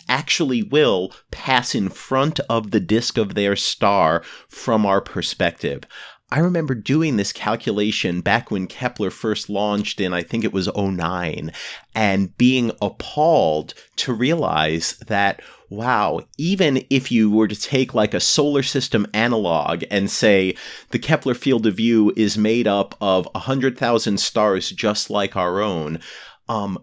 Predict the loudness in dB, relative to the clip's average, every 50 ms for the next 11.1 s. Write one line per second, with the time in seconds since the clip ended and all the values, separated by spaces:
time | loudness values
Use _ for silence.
0 | _ _ -12 -12 -12 -10 -4 2 4 4 4 4 2 2 0 2 2 0 2 2
1 | 2 2 0 0 -2 _ -10 -8 -6 -4 -4 -4 -6 -6 -4 -2 0 2 4 4
2 | 2 0 -2 -4 0 2 2 2 2 0 0 0 0 0 -2 -2 -2 0 0 0
3 | 0 0 -2 -2 -2 -4 -4 -2 0 0 0 0 -2 -6 -6 -2 -2 -2 -2 0
4 | 0 0 0 0 0 -4 -8 -12 -20 -20 -20 _ _ _ _ _ _ 2 4 6
5 | 6 6 6 4 4 2 2 2 2 2 0 0 -2 -4 _ -20 -20 _ _ -18
6 | -16 -10 -6 -4 -2 -2 0 0 0 0 0 0 0 2 2 0 0 -2 -4 -4
7 | -4 -2 -2 -2 -2 0 0 0 0 0 2 2 0 0 2 2 0 0 0 -2
8 | -6 -6 -6 -6 -4 -2 -2 -2 -2 -2 -2 -4 -4 -2 -2 -2 0 2 2 4
9 | 4 2 2 0 -2 -4 -6 -6 -4 -4 -4 -4 -2 -4 -2 -2 -2 -2 -4 -4
10 | -4 -2 0 0 0 0 0 0 -2 -2 -2 -4 -2 0 0 0 0 0 0 0
11 | 0 -2